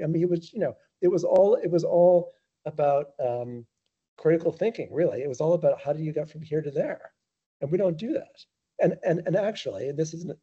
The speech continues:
this is a little off subject, but, um, you know, in my training, one of the, one of the techniques,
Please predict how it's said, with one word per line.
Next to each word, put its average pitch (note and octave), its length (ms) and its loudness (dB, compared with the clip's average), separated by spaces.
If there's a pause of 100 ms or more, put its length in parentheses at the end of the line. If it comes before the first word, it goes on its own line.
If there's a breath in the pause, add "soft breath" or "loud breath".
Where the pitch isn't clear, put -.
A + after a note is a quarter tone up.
(160)
this - 160 -20
is D#3+ 100 -14
a E3 120 -10
little C3+ 160 0
off A#2+ 240 -4 (100)
subject, - 480 -12 (560 soft breath)
but, C#3 240 2
um, C3+ 340 -2
you E3+ 80 -4
know, D3+ 240 -4
in D#3+ 180 0
my F3+ 180 0
training, A#2+ 500 -12
one C#3+ 120 -4
of F3 40 -6
the, D3 200 0
one D#3 120 -4
of D#3+ 60 0
the C3 140 -4
techniques, C#3 680 -8